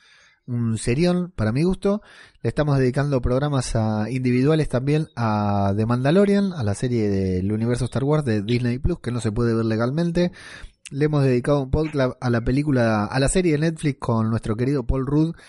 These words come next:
eh, Cómo vivir conmigo mismo. Le hemos dedicado un podcast de la, que forma parte de la iniciativa Skywalker. Busquen Iniciativa Skywalker en su reproductor de podcast favorito.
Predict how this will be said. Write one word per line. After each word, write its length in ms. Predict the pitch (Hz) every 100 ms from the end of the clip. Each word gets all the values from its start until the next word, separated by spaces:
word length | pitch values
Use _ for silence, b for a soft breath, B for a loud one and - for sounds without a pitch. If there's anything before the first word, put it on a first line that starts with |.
| B B B B -
eh, 340 | 110 101 98
Cómo 220 | 101 135 120
vivir 240 | 123 135
conmigo 340 | 131 117 127 135
mismo. 480 | 196 196 202 190 - _ _ _ _ _ _ _
Le 240 | - 135 165
hemos 180 | 165
dedicado 380 | 143 127 120 147
un 100 | 139
podcast 560 | 139 156 151 139 135 123
de 220 | 117 113
la, 580 | 110 107 107 104 101 98
que 100 | 110
forma 260 | 135 139 123
parte 240 | 131 135
de 80 | 113
la 60 |
iniciativa 580 | 110 110 - 117 139 147
Skywalker. 640 | 120 117 123 165 170 175 170 B B B -
Busquen 480 | 151 - 135 127 -
Iniciativa 540 | 120 113 117 127 127
Skywalker 560 | - 113 123 135 139 107
en 100 | 104
su 140 | 117
reproductor 640 | 107 101 107 104 127 123
de 100 | 113
podcast 500 | 110 113 117 110 104
favorito. 560 | - 104 123 165 170 180